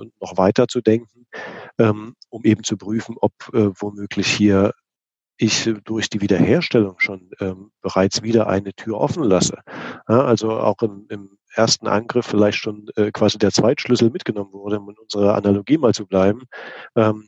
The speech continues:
wenn mein Zweitschlüssel noch am Schlüsselbord hing und der Dieb, äh, pfiffigerweise den gleich mitgenommen hat und braucht beim nächsten Mal gar nicht mehr das Fenster einschlagen, sondern kommt gleich durch die Vordertüre herein,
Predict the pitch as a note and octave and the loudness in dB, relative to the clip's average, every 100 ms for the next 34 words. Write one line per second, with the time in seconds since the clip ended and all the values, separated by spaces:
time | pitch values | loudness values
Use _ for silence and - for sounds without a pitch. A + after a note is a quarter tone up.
0 | - G#2+ G#2 G#2 G#2 - G#2+ - A#2+ A2 | -2 0 2 0 -2 -2 0 2 2 2
1 | A2+ A2 G#2 - A2 G#2 - A2+ B2+ G#2+ | 2 0 -8 -6 -6 -6 -8 0 2 0
2 | A2 A2 A2+ B2 C#3 A#2+ - G2+ A2+ B2 | -4 -4 -2 -4 -8 -6 0 0 0 -6
3 | - C3+ G#2 A#2+ A#2 G#2+ G#2 G#2+ G2+ G#2+ | -6 -10 -4 0 2 4 4 4 4 2
4 | G#2+ G#2 G2 E3 - G#2 F#2 G#2+ A2 G2+ | 2 0 0 -2 -2 -2 -2 -4 -4 -8
5 | - G#2 - F#2+ G2+ G#2 - F#2+ F#2+ F#2+ | -2 -2 -2 -2 0 -2 -2 0 2 0
6 | F#2+ - F#2+ F#2 - - - F2+ E2+ G2 | -2 -2 -2 0 0 0 2 0 0 0
7 | F2+ F#2 G2 G2 - G2+ - F#2+ - G2 | 0 0 -4 -10 -8 -10 -2 -2 -4 -10
8 | - - D3+ B2 - E2 E2 E2+ F2+ | -10 0 2 2 -2 -4 -2 2 0